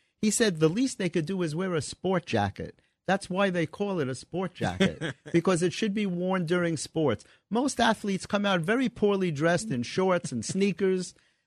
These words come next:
Speaker 1: This man hopped on a pogo stick all <laughs> across Europe wearing a tuxedo.
Speaker 2: Now,
Speaker 1: These
Speaker 2: that's
Speaker 1: are the kinda
Speaker 2: impressive.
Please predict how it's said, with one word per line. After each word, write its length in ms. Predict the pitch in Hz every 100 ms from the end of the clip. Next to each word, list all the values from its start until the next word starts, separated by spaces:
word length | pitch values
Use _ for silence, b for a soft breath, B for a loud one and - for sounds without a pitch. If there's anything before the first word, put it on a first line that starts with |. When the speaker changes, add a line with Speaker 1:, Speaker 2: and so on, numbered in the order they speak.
| -
Speaker 1:
This 220 | 254 -
man 320 | 214 202 196 - b b -
hopped 300 | 262 277 -
on 120 | 214
a 80 | 196
pogo 420 | - 214 208 175
stick 360 | - - 127 -
all 180 | 208 -
<laughs> 40 |
across 400 | 202 - 190 180
Europe 380 | 185 190 165 - _ b
wearing 360 | 147 208 233 208
a 60 | 185
tuxedo. 800 | - 165 - - 143 95 73 - _ _
Speaker 2:
Now, 360 | 143 135 160 135
Speaker 1:
These 220 | 247 277
Speaker 2:
that's 40 | 226
Speaker 1:
are 40 |
the 120 | 190
kinda 180 | - 185
Speaker 2:
impressive. 380 | 170 139 104 -